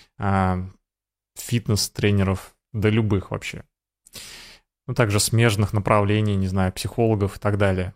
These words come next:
Да вообще широко, на самом деле, для разных представителей даже разных профессий.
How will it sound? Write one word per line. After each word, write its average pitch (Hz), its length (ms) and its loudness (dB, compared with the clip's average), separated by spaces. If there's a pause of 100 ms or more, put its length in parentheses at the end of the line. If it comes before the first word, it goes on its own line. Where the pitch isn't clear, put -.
(140)
Да 107 100 0
вообще 120 400 2
широко, 117 480 2
на 120 80 4
самом 120 320 2
деле, 110 240 4
для 98 160 4
разных 107 460 2
представителей 101 560 0
даже 101 240 2
разных 107 320 2
профессий. - 640 0